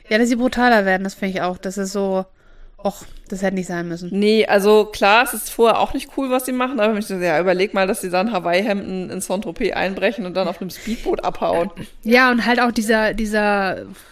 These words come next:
Speaker 1: ja, fast noble Gedanke von wegen Rache an denen, die uns im Stich gelassen haben,
Speaker 2: Ja,
Speaker 1: so,
Speaker 2: ja,
Speaker 1: weißt du?
Speaker 2: genau.
Speaker 1: Wo du sagst, nicht in Ordnung,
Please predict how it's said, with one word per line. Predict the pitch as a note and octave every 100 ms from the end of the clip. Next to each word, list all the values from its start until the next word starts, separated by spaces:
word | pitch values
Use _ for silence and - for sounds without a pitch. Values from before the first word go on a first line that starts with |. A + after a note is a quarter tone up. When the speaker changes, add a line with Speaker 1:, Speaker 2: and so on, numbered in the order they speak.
| - _ _ _ _ - _ -
Speaker 1:
ja, | G3+
fast | G3+ A3 G#3 A3+
noble | A3 A#3+ A#3 A3+
Gedanke | A3 G3+ F#3+ G#3 A3
von | F#3+ F#3+
wegen | F#3+ F#3+
Rache | F#3 F#3+ G#3+ F3+
an | F#3
denen, | F3+ G3 F#3
die | F3+
uns | F3+ G3 G3+
im | F3+
Stich | - -
gelassen | - F#3 F3 F3 F3
haben, | D#3+ G3+
Speaker 2:
Ja, | G3
Speaker 1:
so, | F#3+
Speaker 2:
ja, | F#3+
Speaker 1:
weißt | F#3+ F#3+ G3
du? | - -
Speaker 2:
genau. | F#3 G3
Speaker 1:
Wo |
du | G#3
sagst, | G3+ G#3+ G#3+ - - - _ - E3 - - G#3
nicht | A3 G#3+ A3+ D4+ - _ _
in | - B3+
Ordnung, | C4 B3 B3 B3 C4